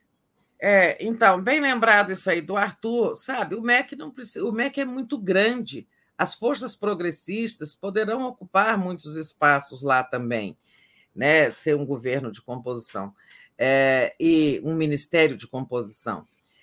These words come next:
E também quanto a, a,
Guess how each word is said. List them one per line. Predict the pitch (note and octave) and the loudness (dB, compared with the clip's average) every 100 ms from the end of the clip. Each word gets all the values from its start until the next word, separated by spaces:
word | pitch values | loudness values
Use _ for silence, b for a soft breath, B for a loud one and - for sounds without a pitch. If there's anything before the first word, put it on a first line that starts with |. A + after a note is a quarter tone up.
| _ - | _ -8
E | G#3+ | -8
também | - A#3+ A3+ A#3 B3 | 0 0 2 -2 -2
quanto | A#3 G#3+ G#3 G3+ F3 F3 D3+ | -2 0 2 0 0 0 2
a, | C#3+ C#3 B2 A#2 G#2 - | 4 4 4 0 -2 -6
a, | G2 A#2 A2+ A2 G#2 | -4 0 0 -2 -4